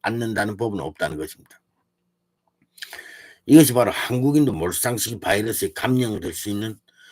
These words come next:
중국의 쓰레기 작전이라고 말할 수 있다는 것입니다. 세상 그 어떠한 상식적 올바름이라도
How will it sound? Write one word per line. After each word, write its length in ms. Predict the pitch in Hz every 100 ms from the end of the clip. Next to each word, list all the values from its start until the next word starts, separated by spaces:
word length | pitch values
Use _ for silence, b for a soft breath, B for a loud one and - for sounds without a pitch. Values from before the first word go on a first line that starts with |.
| b -
중국의 380 | 101 107 120
쓰레기 380 | - - 113 117
작전이라고 520 | 117 - - 98 90
말할 220 | 80 82 87
수 120 | -
있다는 260 | - 71 71
것입니다. 420 | - - - _ _ _ b b b b b _ -
세상 320 | - 147 120
그 140 | 123
어떠한 840 | 104 - - _ - 135 127 - -
상식적 680 | - - 117 - - 131 -
올바름이라도 760 | 95 101 107 104 80 73 -